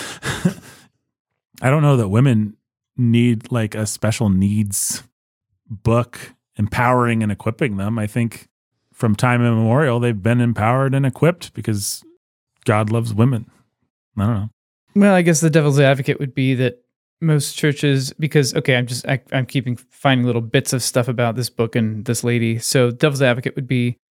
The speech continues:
Speaker 2: uh, most churches just bring in a curriculum by a woman, and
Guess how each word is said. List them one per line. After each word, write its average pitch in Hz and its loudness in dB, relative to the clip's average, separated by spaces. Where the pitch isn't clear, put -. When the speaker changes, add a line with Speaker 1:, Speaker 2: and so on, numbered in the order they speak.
Speaker 2:
uh, 156 4
most 156 2
churches 143 -2
just - -6
bring 135 0
in 123 0
a 127 -4
curriculum 151 -4
by 143 0
a 143 2
woman, 170 2
and 127 0